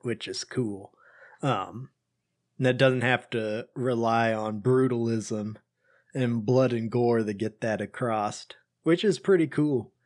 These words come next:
Um, even though I do prefer the kineticism at the end and that, that style of filming it more. The story isn't that great.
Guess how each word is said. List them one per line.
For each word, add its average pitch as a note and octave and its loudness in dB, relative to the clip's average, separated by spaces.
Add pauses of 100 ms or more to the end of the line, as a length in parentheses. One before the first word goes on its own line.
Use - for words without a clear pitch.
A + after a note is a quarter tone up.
(260)
Um, C3+ 2
even E3 4
though D3 6
I C3 6
do C#3+ 4
prefer B2+ -2
the A2 -2
kineticism A#2+ -2
at G#2+ -8
the - -10
end A2+ 0
and G2+ -8 (220)
that, A#2+ 0 (260)
that - 0
style G#2+ -2 (440)
of A#2 -4
filming A2 -2
it A2 -6 (240)
more. A#2+ 0 (640)
The A#2+ 2
story G3+ 4
isn't D#3 -4
that C#3+ 2
great. C3 0